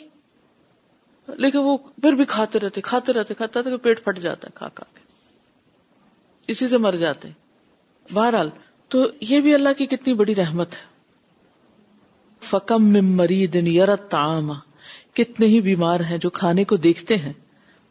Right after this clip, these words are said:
وَهُوَ أَنْفَعُ الْأَشْيَاءِ لَهُ، اور وہ اس کے لیے سب سے زیادہ فائدے کی چیز ہوتے ہیں، وَلَا يَقْدِرُ عَلَى تَنَاوُلِهِ، اور وہ اس کو کھانے کی طاقت نہیں رکھتا،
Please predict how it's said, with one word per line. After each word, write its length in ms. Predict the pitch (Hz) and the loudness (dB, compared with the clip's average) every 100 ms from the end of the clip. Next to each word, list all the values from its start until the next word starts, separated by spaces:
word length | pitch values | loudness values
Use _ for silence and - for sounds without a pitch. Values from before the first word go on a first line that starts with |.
| - | -8
وَهُوَ 360 | 180 202 233 247 208 | -2 2 4 2 2
أَنْفَعُ 320 | 233 233 339 | 0 2 2
الْأَشْيَاءِ 600 | 311 226 - 196 180 170 | 4 2 0 0 2 2
لَهُ، 300 | 160 143 147 - _ _ _ - _ _ - | 0 -2 -10 -12 _ _ _ -20 _ _ -4
اور 160 | 220 226 | 0 2
وہ 200 | 262 247 | 4 2
اس 140 | - | 2
کے 120 | 269 | 0
لیے 120 | 269 | 0
سب 200 | 269 294 | 0 -2
سے 120 | - 320 220 | 0 0 2
زیادہ 240 | 185 214 330 | 0 2 0
فائدے 300 | 277 240 240 | 2 2 0
کی 100 | 226 | -2
چیز 260 | 214 208 175 | -2 -2 0
ہوتے 240 | 156 147 | -2 -4
ہیں، 140 | 135 170 _ _ - | -12 -14 _ _ -4
وَلَا 300 | 170 180 165 | 0 0 0
يَقْدِرُ 540 | 160 208 - 170 165 156 | 0 -2 -2 0 0 0
عَلَى 280 | 165 165 156 | 0 0 0
تَنَاوُلِهِ، 720 | 156 151 151 156 214 208 156 151 - | -2 -2 0 2 2 2 -2 -8 -10
اور 100 | 165 | -8
وہ 60 | 165 | -4
اس 140 | 165 | -4
کو 100 | - | -4
کھانے 320 | 175 165 160 180 | -4 -2 -2 -4
کی 120 | 214 | -8
طاقت 420 | - 147 196 - | -6 -4 -4 0
نہیں 160 | 214 190 | 0 0
رکھتا، 300 | 143 - | -4 -10